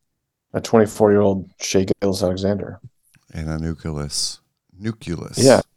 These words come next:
Speaker 1: So it's, it's, it's a weird, you know, the Clippers didn't, haven't won anything with the guys they have.
Speaker 2: Injuries.
Speaker 1: So I think I'd pick, yeah, injuries, yeah.
Speaker 2: Yeah.
Speaker 1: I think I'd take Shai. But,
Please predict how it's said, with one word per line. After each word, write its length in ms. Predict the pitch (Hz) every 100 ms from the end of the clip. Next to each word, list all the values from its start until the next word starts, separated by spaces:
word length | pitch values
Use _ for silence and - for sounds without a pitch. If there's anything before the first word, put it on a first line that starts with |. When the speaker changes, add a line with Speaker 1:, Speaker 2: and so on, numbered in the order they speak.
| _
Speaker 1:
So 200 | 98 -
it's, 160 | 104 -
it's, 180 | 113 -
it's 180 | 117
a 60 | 120
weird, 540 | 107 117 123 120 113
you 1200 | 104 - _ _ _ _ _ _ _ _ _ _ 117
know, 20 |
the 80 | 110
Clippers 340 | - 156 135
didn't, 360 | 113 104 98 95 _ _ _
haven't 220 | 113 98
won 180 | 101 123
anything 520 | 98 - 82 80 76 _
with 160 | - 101 _ _ _
the 100 | 104
guys 360 | 101 92 85 92
they 100 | -
have. 380 | - 170 - _ _ _ _ _ _
Speaker 2:
Injuries. 520 | 82 78 76 76 78 -
Speaker 1:
So 200 | - 92
I 100 | 101 -
think 180 | 110 - - _ _
I'd 280 | - 107 107
pick, 180 | - 98 -
yeah, 160 | 107 101
injuries, 520 | 101 95 92 92 92
yeah. 200 | 95 101 95 _ _ _ _ _ _ _ _ _ -
Speaker 2:
Yeah. 180 | 76 69
Speaker 1:
I 20 |
think 200 | 104 98
I'd 120 | 87 - _ _ _ _ _
take 180 | - 190
Shai. 420 | - 196 190 196 _ _ _ _ _ _ _ _ _ _ _
But, 340 | 117 113 107